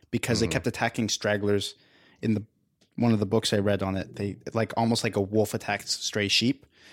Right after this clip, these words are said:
Speaker 1: so that they'd pick off out stragglers on the the caravan that was Israel as they came from Egypt to the promised land.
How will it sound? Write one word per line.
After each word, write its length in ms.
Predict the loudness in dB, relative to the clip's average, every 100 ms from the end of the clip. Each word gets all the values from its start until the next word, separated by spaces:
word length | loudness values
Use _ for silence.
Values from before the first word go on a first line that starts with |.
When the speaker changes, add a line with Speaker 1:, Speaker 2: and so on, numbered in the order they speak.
| -4
Speaker 1:
so 100 | -2
that 40 | 2
they'd 160 | 2
pick 180 | 2 2
off 140 | 4 4
out 140 | 2
stragglers 640 | 2 2 2 4 4 2 -2
on 200 | 0 2
the 360 | 2 2 0 -2 _ _ _ _
the 80 | -8
caravan 540 | -2 4 4 4 2 2
that 100 | 2
was 200 | 2 2
Israel 340 | -2 0 0
as 100 | 2
they 80 | 0
came 260 | -4 -6 -4
from 220 | -4 -2
Egypt 420 | -4 -4 -4 -8 -4
to 140 | -4
the 60 | -4
promised 420 | -4 -4 -4 -4
land. 300 | -6 -6